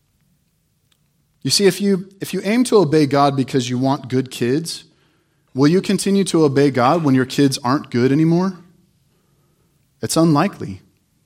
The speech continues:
However, if you strive to obey God when raising your children because of your deep love for God,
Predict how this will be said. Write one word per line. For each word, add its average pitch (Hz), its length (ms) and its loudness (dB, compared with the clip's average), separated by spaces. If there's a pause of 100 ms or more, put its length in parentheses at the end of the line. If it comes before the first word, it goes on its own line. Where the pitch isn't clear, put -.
(1080)
However, 135 720 -2 (260)
if 135 200 -4
you 175 100 -2
strive 190 600 2
to 175 180 0
obey 143 260 2
God 123 400 -2
when 127 220 0
raising 151 400 2
your 139 120 4
children 127 380 -2
because 139 380 -2
of 139 120 -2
your 139 160 0
deep 170 520 -4 (280)
love 151 640 0
for 123 240 -10
God, 123 600 -8